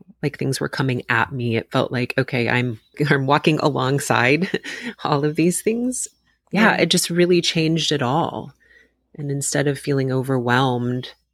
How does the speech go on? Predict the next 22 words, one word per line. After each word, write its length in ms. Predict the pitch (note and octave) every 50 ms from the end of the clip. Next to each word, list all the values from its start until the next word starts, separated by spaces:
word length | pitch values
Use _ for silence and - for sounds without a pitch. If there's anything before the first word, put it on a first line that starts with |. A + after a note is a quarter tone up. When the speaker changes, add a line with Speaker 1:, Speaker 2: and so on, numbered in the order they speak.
| _ _ _ _ -
Speaker 1:
I 120 | - E3
felt 340 | D#3+ - - G#3 G#3 D#3 - -
honored, 460 | C#3+ D#3+ B3 D#4+ B3 C#3 G2 - - -
honestly, 520 | - B2+ B2 B2 A#2 - - - - A2+
and, 260 | B2+ C3+ C3+ C3 C3 -
and 180 | - C3+ C3+
privileged 680 | - - D3 D#3 F3 D#3 C3 B2 B2+ C#3+ - - - - -
to 80 | - G3
get 280 | F#3+ - B2 A#2+ - F3
Speaker 2:
Mm. 60 | E3+ E3
Speaker 1:
to 260 | E3+ C3+ A#2 B2 B2 - _ - C3 -
be 200 | - B2+ C3+ C#3+
challenged 480 | - - C#3+ E3+ F3+ G3 G#3 G#3 G3 G#3+
in 60 | G#3+
this 200 | A3 A3 G#3+ -
way, 220 | A3+ A3 A3 G#3+
to 60 | F#3
get 140 | D3+ B2+ - -
to 120 | - G#2+
learn 360 | A2+ C3 B2+ C#3 D#3+ F3 F#3
new 180 | F#3+ G3 G3+ F#3+
things. 680 | F#3 - G3+ G3+ F#3+ F#3 F#3+ F#3+ F#3 F#3+ F#3 - -